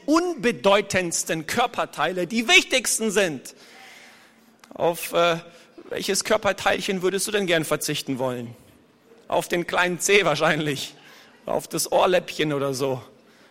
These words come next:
Hack das mal ab, dann wirst du sehen, wie wertvoll das ist, wie wichtig das ist. Und so ist es auch in der Gemeinde.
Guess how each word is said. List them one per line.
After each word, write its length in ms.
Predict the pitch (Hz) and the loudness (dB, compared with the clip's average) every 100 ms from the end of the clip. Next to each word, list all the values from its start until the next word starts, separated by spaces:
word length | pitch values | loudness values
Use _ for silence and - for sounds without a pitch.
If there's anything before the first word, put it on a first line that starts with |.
| _ | _
Hack 240 | - - - | -6 -6 0
das 160 | 220 | 0
mal 180 | 220 226 | 6 8
ab, 220 | 233 - | 8 8
dann 140 | 233 220 | 4 6
wirst 200 | 240 - | 4 4
du 60 | |
sehen, 320 | 247 233 302 277 | 4 6 6 6
wie 120 | 262 | 8
wertvoll 380 | 269 285 277 262 | 8 8 8 8
das 220 | 233 233 | 8 8
ist, 340 | 220 - - - | 4 4 -4 -6
wie 140 | 220 208 | -2 2
wichtig 380 | 277 - 269 - | 4 4 0 2
das 180 | 247 | 4
ist. 220 | 254 226 - - - | 4 2 -2 -16 -8
Und 200 | - 202 | 0 0
so 200 | 170 233 | 4 6
ist 180 | 240 247 | 6 2
es 160 | 208 - | 0 4
auch 200 | 190 202 | 4 4
in 180 | 202 202 | 0 2
der 120 | 185 | 0
Gemeinde. 460 | 165 139 139 123 | 0 -4 -4 -6